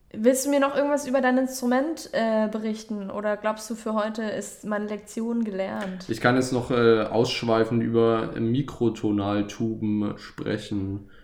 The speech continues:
Speaker 2: und ihren Umfang von Sechzehntel- und Achteltönen.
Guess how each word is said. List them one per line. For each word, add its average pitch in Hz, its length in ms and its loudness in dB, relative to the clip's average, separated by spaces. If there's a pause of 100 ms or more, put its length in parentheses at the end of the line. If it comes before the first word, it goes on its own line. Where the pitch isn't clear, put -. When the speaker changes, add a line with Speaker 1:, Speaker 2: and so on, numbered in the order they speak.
(280)
Speaker 2:
und 107 220 -2
ihren 107 380 0
Umfang 110 640 -2
von 104 200 -2
Sechzehntel- 113 600 -2
und 101 140 0
Achteltönen. 110 1080 -2